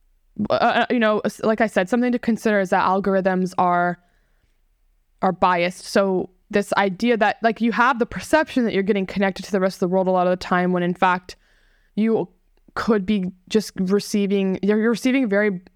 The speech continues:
uh, you're receiving a lot of bias. And this is, comes in all kinds of shapes and forms. I mean, it's not just, like,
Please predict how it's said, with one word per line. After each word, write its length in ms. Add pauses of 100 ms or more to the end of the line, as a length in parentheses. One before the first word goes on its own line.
uh, 160
you're 160
receiving 340
a 40
lot 120
of 140
bias. 580 (380)
And 120
this 160
is, 140
comes 260
in 60
all 140
kinds 300
of 80
shapes 300
and 140
forms. 380
I 80
mean, 260 (1040)
it's 460
not 260
just, 340
like, 380